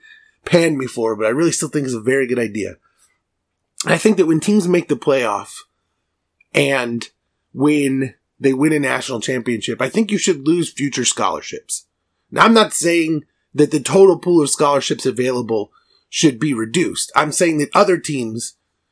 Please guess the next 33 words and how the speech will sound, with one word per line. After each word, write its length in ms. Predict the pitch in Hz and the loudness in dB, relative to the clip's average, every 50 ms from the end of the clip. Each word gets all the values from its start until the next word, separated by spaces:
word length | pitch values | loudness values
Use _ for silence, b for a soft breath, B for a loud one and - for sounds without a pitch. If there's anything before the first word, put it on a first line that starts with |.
| _ _ | _ _
should 260 | - - 170 160 135 | 0 2 2 4 4
be 140 | 147 156 147 | 2 2 4
allocated 580 | 151 156 160 151 139 - - 139 120 117 110 | 4 4 4 2 -2 -2 -2 -2 0 0 -2
those 180 | 107 107 101 - | -2 -4 -4 -4
scholarships. 580 | - 113 104 - - - - - - - - - | -4 -4 -4 -6 -6 -8 -12 -14 -14 -14 -14 -8
So 200 | - - 151 147 | -4 -2 0 0
if 120 | 160 156 - | 0 0 2
every 560 | 170 196 196 175 202 202 196 185 180 165 b b b b b b b b b b b b b _ - | 2 2 2 2 0 -2 0 -2 -4 -6 b b b b b b b b b b b b b _ 0
team 600 | - - 202 202 190 180 175 165 160 156 135 - _ _ _ _ _ _ _ _ _ _ _ _ _ _ _ - | 2 2 4 4 2 2 2 2 0 -2 -6 -10 _ _ _ _ _ _ _ _ _ _ _ _ _ _ _ -2
that 240 | 151 156 156 - | 0 0 0 0
made 400 | - 160 170 175 185 175 175 147 | 0 2 6 6 6 6 4 2
the 80 | 147 156 | 0 -2
playoff, 760 | - - 170 156 156 143 135 127 123 120 - - - - - _ _ _ _ _ _ _ _ _ | 0 0 2 4 4 4 4 2 2 0 -2 -8 -14 -14 -16 _ _ _ _ _ _ _ _ _
for 140 | - 139 135 | 0 0 0
example, 640 | 131 117 127 131 127 120 - 123 123 117 110 - b b b b b b b b _ | 0 0 -2 -2 -2 -4 -4 -4 -4 -4 -6 -8 b b b b b b b b _
had 420 | - 151 143 135 131 131 131 127 | 2 2 4 4 2 -2 -6 -14
five 360 | - - - 165 165 170 151 | -6 2 4 4 4 4 2
of 140 | 156 143 131 | -2 -2 0
their 140 | 156 151 143 | 0 0 0
future 340 | - - 151 135 - 139 131 | 0 -4 -6 -4 -4 -4 -4
scholarships 600 | - - 151 135 139 131 120 - 143 113 - - | -2 0 0 2 2 0 0 -2 -4 -4 -4 -4
reallocated 720 | 127 135 139 139 131 139 139 135 - - 143 127 120 110 | -4 -2 2 2 2 2 2 0 -2 -2 -2 -2 -2 -2
to 100 | - 143 | -2 -2
the 100 | 120 117 | -2 -2
worst 380 | 113 113 139 143 127 - - - | -2 -2 -2 0 0 -2 -4 -4
team 240 | - 135 135 123 120 | -6 -6 -6 -6 -6
in 80 | 123 | -4
their 200 | 120 123 120 113 | -4 -2 -2 -4
division 640 | 107 104 110 117 120 101 113 113 101 95 101 101 104 | -4 -8 -8 -10 -6 -2 -2 -2 -2 -4 -8 -8 -8
or 80 | 104 | -8
conference 520 | - - 117 110 101 - - 101 95 - - | -6 -2 -2 -2 -2 -4 -8 -10 -8 -8 -8
or 60 | 95 | -8
something. 340 | - - - 87 - - | -8 -10 -12 -12 -14 -18